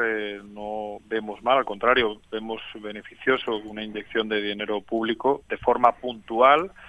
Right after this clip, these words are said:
eh, para estabilizar, eh, en este caso, la, la antigua Alcoa y que pueda ser atractiva para que inversores,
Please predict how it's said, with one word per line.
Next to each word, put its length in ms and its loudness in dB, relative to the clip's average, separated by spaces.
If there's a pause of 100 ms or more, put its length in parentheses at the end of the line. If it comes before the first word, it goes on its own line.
(420)
eh, 380 -8 (100)
para 200 6
estabilizar, 760 4 (220)
eh, 760 -4 (180)
en 120 -14
este 180 -12
caso, 840 -2 (160)
la, 360 -6
la 120 -4
antigua 420 4
Alcoa 480 4 (400)
y 120 -8
que 600 2
pueda 280 6
ser 280 2
atractiva 640 4
para 240 2
que 180 -10
inversores, 760 0